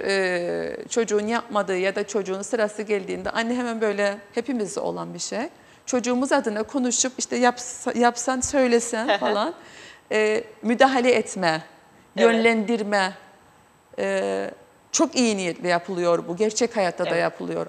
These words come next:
Speaker 1: Aslında orada anlıyoruz ki biz müdahale etmememiz gerekiyor. "Gitme, yapma, düşersin, geride tut. Aa, ne güzel sen hatırlamadın mı, niye söylemiyorsun?" Bunlar aslında bizim duymak istediğimiz şeyler değil çocuk olarak.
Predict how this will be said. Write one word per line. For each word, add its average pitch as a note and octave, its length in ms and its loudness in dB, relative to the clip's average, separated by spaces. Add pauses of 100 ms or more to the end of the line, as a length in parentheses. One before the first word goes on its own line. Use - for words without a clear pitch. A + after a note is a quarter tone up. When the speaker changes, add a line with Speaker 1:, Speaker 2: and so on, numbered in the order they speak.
Speaker 1:
Aslında A#3+ 420 4
orada C4+ 220 6
anlıyoruz C4+ 500 0
ki A3+ 280 -2 (380)
biz C#4+ 200 -2
müdahale B3 460 0
etmememiz F3+ 640 -6
gerekiyor. F#3 560 -10 (500)
"Gitme, G#3+ 640 -2
yapma, G3+ 560 0
düşersin, G#3+ 760 0
geride A3 360 4
tut. A3+ 200 -4
Aa, A3 60 4
ne A#3+ 120 4
güzel C4+ 300 2
sen C4 200 4
hatırlamadın C4+ 720 2
mı, G#3+ 160 -2
niye A3 180 4
söylemiyorsun?" F#3 840 -4 (420)
Bunlar C4 360 2
aslında C4 380 0
bizim B3+ 280 0
duymak C4 280 2 (100)
istediğimiz A#3+ 600 -4
şeyler A#3 320 0
değil A3+ 240 0
çocuk F#3+ 320 -8
olarak. G3 320 -6